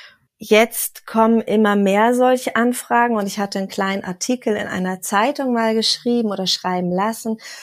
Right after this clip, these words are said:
Und auch daraufhin kam dann eine Anfrage, die genau das suchte und war total froh, dass es das jetzt endlich hier in Sachsen auch gibt. Und das war so für mich ganz toll zu erfahren, dass ich wirklich mit meiner Idee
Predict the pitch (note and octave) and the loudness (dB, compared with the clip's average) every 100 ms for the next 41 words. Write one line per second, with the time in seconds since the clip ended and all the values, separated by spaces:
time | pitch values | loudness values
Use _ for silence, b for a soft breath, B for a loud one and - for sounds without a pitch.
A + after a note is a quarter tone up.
0 | B B - G#3 G3 G3+ - G#3 B3 B3+ | B B -6 -2 0 0 2 4 4 4
1 | A3+ - G3+ F#3+ F#3+ F#3+ G3+ G#3+ G3 F#3+ | 2 0 -2 -2 -4 -4 -2 0 -2 -4
2 | - F3+ - F3+ F#3 - F3+ F3+ F3+ F3+ | -2 -2 -2 -4 -6 -8 -6 -4 -2 -4
3 | F3+ B B - G3+ G#3 G#3+ A#3 C#4+ C#4+ | -6 B B -4 0 0 2 2 2 2
4 | A3+ A#3 A#3 B3 C4 B3 F3+ - F#3 G#3+ | 2 2 2 2 2 0 -4 -2 -4 -8
5 | - G3+ G#3 A3 - G#3+ G3+ - A#3+ C4+ | -4 -4 -2 -6 -2 -2 -2 -4 0 2
6 | A#3 G#3 G#3 G3+ G3+ G#3 - A3+ C4+ A3 | 0 -2 -4 -4 -4 -6 -4 -4 -4 -4
7 | - G#3 G3 F#3+ A3 - - - - E4+ | -4 -4 0 -2 -2 -6 -6 -8 0 0
8 | - - B B B B - G3+ G#3+ - | 0 -6 B B B B -4 0 0 2
9 | A#3 A3 G#3+ G#3 A3+ _ - A3 A3 C#4+ | 2 2 0 -2 -6 _ -4 2 6 6
10 | A#4+ - - - A3 B3+ - A#3+ G#3+ G#3+ | 2 -4 -6 0 2 0 -2 2 4 4
11 | G#3+ - G#3 F#3 - F#3+ G#3 A3 A3 - | 0 0 0 -2 -2 0 0 0 -2 -4
12 | F#3+ - - G#3+ G#3+ G3+ G3+ G#3 G3+ G3 | -6 -6 -2 -2 -2 -2 -2 -4 -4 -4
13 | G3 G3+ G3+ F#3+ F#3 G3 G#3 A#3+ B3+ | -2 -2 -2 -4 0 2 4 4 2